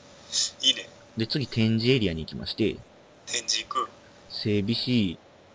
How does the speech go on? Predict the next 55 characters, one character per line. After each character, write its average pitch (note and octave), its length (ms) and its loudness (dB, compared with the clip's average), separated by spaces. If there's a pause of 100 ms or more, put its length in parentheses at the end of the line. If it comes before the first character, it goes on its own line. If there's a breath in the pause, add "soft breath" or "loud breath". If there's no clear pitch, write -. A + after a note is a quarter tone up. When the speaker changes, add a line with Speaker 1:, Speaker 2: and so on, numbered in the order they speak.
Speaker 2:
あ F#2+ 80 -4
の、 F2 100 -4
だ D#2 60 -6
か D#2+ 80 -6
ら、 E2 220 -6
パ G#2 160 2
イ F#2+ 60 4
ロ E2 100 -2
ッ - 40 -12 (140)
ト、 D#3 320 2 (500)
Speaker 1:
う - 20 -6
ん。 F2 40 -4
Speaker 2:
え E2 440 -6 (200)
ー、 - 20 -10
客 - 220 -6
室 - 160 -6
乗 F2+ 160 -2
務 E2+ 160 -2
員 D#2 80 -6
さ - 100 -8
ん C2 100 -8
の D3 200 -4 (220)
仕 - 120 -2
事 G2 180 4
の F#2 120 2
紹 F#2+ 200 4
介、 D#2+ 160 -2
Speaker 1:
う - 40 -6
ん。 - 20 -6
Speaker 2:
そ - 100 -6
こ E2 120 -4
で。 G#1+ 120 -12 (480)
Speaker 1:
あ、 - 60 -2
ほ A#2+ 80 2
う - 20 -2
ほ G#2 320 2
う - 20 -6
ほ G2+ 100 -2
う。 F#2+ 40 -2
Speaker 2:
と F#2+ 60 -10
か、 D3+ 120 2
Speaker 1:
な B2+ 80 8
る E2+ 120 2
ほ - 60 -12
ど。 - 60 -14 (100)
Speaker 2:
展 A#2 160 2
示 A#2+ 160 2
が B2+ 280 8
い G#2 60 -4
っ F#2 40 -4
ぱ F#2+ 140 0
い - 40 2
あ C2+ 40 -2
っ - 60 -8
て。 - 360 2